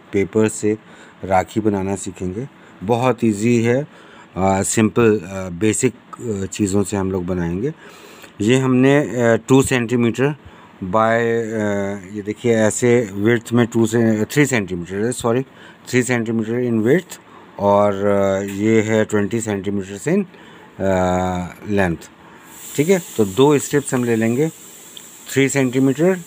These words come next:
by ट्वेंटी सेंटीमीटर, थ्री सेंटीमीटर by ट्वेंटी सेंटीमीटर, centimeters, not inches, okay? Three centimeter in width and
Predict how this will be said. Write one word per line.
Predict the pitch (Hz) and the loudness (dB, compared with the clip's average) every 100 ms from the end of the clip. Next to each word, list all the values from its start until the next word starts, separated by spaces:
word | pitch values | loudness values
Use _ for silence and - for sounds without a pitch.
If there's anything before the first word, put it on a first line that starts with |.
| - - | -18 -12
by | 92 117 190 185 - - - - - - - - | -2 0 0 -4 -16 -20 -20 -20 -20 -20 -8 0
ट्वेंटी | 113 107 | 0 0
सेंटीमीटर, | 101 95 85 82 - 80 73 - - - - - - - | -4 -6 -6 -8 -10 -12 -12 -20 -20 -20 -20 -20 -20 -2
थ्री | 127 127 | 0 2
सेंटीमीटर | 131 123 127 127 127 | 0 0 0 0 -2
by | 127 131 190 196 - - - | 0 2 0 -4 -16 -20 0
ट्वेंटी | 104 104 151 | 2 2 0
सेंटीमीटर, | - 120 113 120 92 82 | 0 0 2 0 -2 -6
centimeters, | - 120 120 139 127 98 87 | -2 0 2 2 2 0 -4
not | - 107 113 | -2 0 0
inches, | 113 95 92 | -2 -4 -6
okay? | 87 92 214 214 - - - - - - | -6 0 2 2 -2 -20 -20 -20 -20 -6
Three | - 135 135 | 0 0 2
centimeter | 127 123 123 131 135 131 | 0 0 0 2 2 2
in | 117 | 4
width | 147 214 - - - | 4 2 -2 -18 -4
and | 196 202 | 0 0